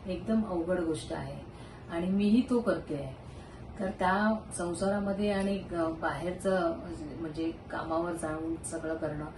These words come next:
हे फार अवघड असतं एका स्त्रीला. तुम्ही ते एकदम योग्य पद्धतीने हँडल करताय.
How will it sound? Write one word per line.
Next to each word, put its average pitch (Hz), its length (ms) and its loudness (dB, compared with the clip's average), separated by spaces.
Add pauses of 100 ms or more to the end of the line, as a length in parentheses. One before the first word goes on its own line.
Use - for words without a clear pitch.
(240)
हे 208 80 0
फार 240 180 4
अवघड 185 400 6
असतं - 220 0
एका 147 240 -2
स्त्रीला. 147 420 -4 (340)
तुम्ही 214 240 6
ते 226 60 6
एकदम 208 320 2
योग्य 180 300 0
पद्धतीने 175 540 0
हँडल 147 380 -2
करताय. - 340 -6